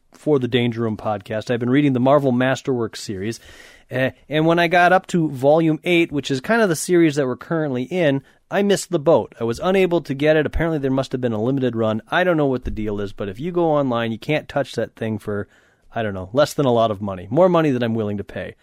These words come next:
And so I decided, well, that's okay. It's the twenty-first century. I can go all digital and just read this stuff on my iPad. But then,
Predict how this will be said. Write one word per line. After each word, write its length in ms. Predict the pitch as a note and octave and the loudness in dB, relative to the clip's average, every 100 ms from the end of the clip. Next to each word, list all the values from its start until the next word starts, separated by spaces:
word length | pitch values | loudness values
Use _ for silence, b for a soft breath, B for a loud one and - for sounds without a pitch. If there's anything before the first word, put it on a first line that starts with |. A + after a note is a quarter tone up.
| _ _ | _ _
And 120 | C#3+ C3+ | -10 -2
so 120 | F#3 | 2
I 140 | G3 | 4
decided, 560 | G#3+ E3 F3+ E3+ E3 D#3+ _ | 2 2 4 4 0 -4 _
well, 80 | F3 | 0
that's 220 | F#3 F3+ | 2 4
okay. 420 | C#3+ B2 G2+ G2+ F#2+ - | 2 0 -4 -6 -8 -12
It's 100 | D3 | -14
the 80 | E3+ | -6
twenty-first 580 | - D#3+ B2+ A2+ G#2 - | 0 0 0 -2 -4 -4
century. 400 | A2 - A2+ A#2 | -6 -4 -4 -2
I 60 | C#3 | -4
can 180 | - C#3+ | -2 0
go 180 | C3 | 2
all 160 | A#2 A2 | 2 0
digital 400 | G#2+ A2+ A2 A2 | -2 -4 -2 -2
and 80 | G#2 | -2
just 140 | A2+ | -6
read 200 | G#2+ A2 | -6 -6
this 120 | G#2+ | -6
stuff 300 | - A2 F#2+ | -6 -6 -6
on 80 | G2+ | -8
my 160 | G2 F#2 | -10 -10
iPad. 500 | F#2+ G2 - F2+ E2+ | -10 -10 -10 -12 -12
But 160 | G#2+ | -4
then, 480 | - C4 G3 D#3 E3+ | 2 4 4 4 2